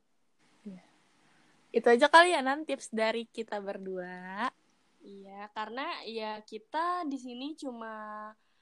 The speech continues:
Speaker 2: ngobrol, berbagi cerita berdasarkan apa yang kita berdua alamin. Nah, kali
Speaker 1: Iya.
Speaker 2: ini, a-, pengalamannya ada di gue, di Nanda.
Speaker 1: Iya.
Speaker 2: Di penyiar yang satu nih, yang sedih banget.
Speaker 1: <laughs> Kalau, eh, tapi kalau misalnya gue tiba-tiba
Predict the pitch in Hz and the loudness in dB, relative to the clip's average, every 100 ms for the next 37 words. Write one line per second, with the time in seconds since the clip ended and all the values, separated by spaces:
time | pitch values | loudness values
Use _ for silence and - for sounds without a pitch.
0 | _ - 214 202 202 233 233 247 247 220 | _ -8 -8 -8 -6 -2 2 2 0 -2
1 | 220 208 190 196 220 202 202 226 226 220 | -8 -10 -10 -14 -14 -14 -12 -10 -8 -8
2 | 208 185 185 196 202 233 254 214 214 214 | -10 -12 -12 -12 -12 -14 -12 -14 -12 -12
3 | 208 208 - 202 196 190 196 190 190 202 | -12 -14 -18 -18 -18 -14 -12 -10 -12 -14
4 | 220 208 - 170 - 190 190 175 175 233 | -14 -12 -14 -14 -6 -2 -2 -6 -12 -10
5 | 302 285 - 196 - - 208 202 202 202 | -10 -10 -12 -14 -14 -8 -6 -4 -4 -6
6 | 226 269 240 208 202 190 226 220 214 208 | -4 -4 -4 -6 -10 -6 -4 -4 -6 -8
7 | 202 196 190 202 196 185 - _ _ _ | -10 -10 -10 -6 -4 -6 -8 _ _ _
8 | - 190 180 170 226 226 214 202 208 220 | -2 0 2 -2 -4 -6 -8 -10 -12 -10
9 | 220 220 220 214 226 240 247 233 254 262 | -10 -10 -12 -8 -8 -8 -10 -12 -12 -12
10 | 247 240 247 277 285 - _ _ _ _ | -12 -8 -8 -8 -10 -14 _ _ _ _
11 | 330 277 349 - 403 381 - _ _ _ | 4 6 4 4 2 2 -6 _ _ _
12 | _ 480 - - - - - - - _ | _ -6 -6 -8 -8 -10 -12 -16 -20 _
13 | _ 254 226 - 254 226 226 294 262 233 | _ 2 2 2 -2 -4 -2 0 0 2
14 | 214 214 214 208 202 | 2 2 2 0 2